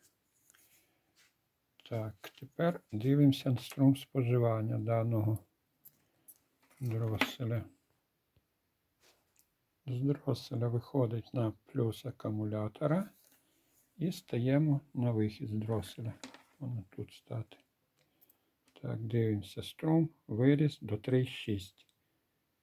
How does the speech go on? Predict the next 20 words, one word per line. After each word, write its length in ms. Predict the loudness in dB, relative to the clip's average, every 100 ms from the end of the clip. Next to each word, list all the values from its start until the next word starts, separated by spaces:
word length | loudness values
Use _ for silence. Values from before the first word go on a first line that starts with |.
| _ _ _ _ _ _ _ -8
Так, 200 | -6 -6 -10
тепер 460 | -18 -8 0 0 0 _ _ _ _ _ _ _ _ -20 _
вчорашній 680 | -6 0 4 4 0 -4 -4
дросель, 560 | -2 -2 -2 -4 -8 -8 -14 _ _ _ _
він 180 | -2 -2
також 420 | -2 -6 -6 -10
скомутований. 960 | -12 -6 -4 -4 -4 -2 2 2 2 -2 _ _ _ _ _ _ -20 _
Зараз 340 | -4 -2 -2 -4
ми 100 | -6
подивимося, 580 | -4 -2 2 2 0 -4
як 300 | -2 -2 -2
він 100 | -4
впливає. 760 | -6 -2 0 0 0 -2 -4 -6 _ _ _ _ -20 -14 -10 -10 -12 -16 -18 _ _ _ -12
Так, 140 | -8 -8
тут 300 | -2 -2 0
у 40 | -2
нас 520 | 0 0 -4 -16 -20
струм 580 | -20 -18 -4 2 4 2 -4 _ _ _ -2
майже 380 | 2 2 2 -4
шістнадцять. 960 | -4 -4 0 2 2 0 -4 -6 -6